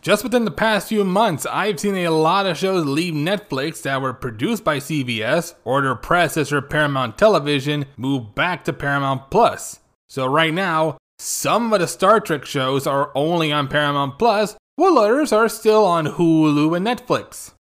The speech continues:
Now again, at the time, Discovery streaming on Netflix outside of the United States and Canada made sense, because of course, there was no other way to watch the show unless you were to bootleg it.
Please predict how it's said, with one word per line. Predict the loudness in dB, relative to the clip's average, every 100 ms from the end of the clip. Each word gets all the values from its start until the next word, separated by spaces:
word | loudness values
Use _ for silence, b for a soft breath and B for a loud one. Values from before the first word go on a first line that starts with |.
| _
Now | -2 0
again, | 0 2 2 0
at | -4 -4
the |
time, | -2 0 0 0 -2
Discovery | -4 -4 -2 0 0 -2
streaming | -4 -4 -2 -2 -2 -4 -4
on | -2 -2 0
Netflix | -2 -2 -4 -2 -4
outside | 0 0 0 -2
of | 0
the | 0
United | 0 -2 0
States | -2 -2
and | -4 -4
Canada | -2 0 2 0 -2
made | -4 -8 -6 -4 -6
sense, | 0 2 2 -4 -14 -14
because | -8 -4 -2
of | -2 -2
course, | 0 2 0 -4 -10 -8
there | -4
was | -2
no | 0 2
other | 2
way | 2
to | 0 0
watch | 0 -2 -2
the | -4
show | -4 0 2 2 0 -2
unless | 0 0 0 0
you |
were | -2 -2
to | -4
bootleg | -4 -2 -2 -2 -4 -4 -6
it. | -14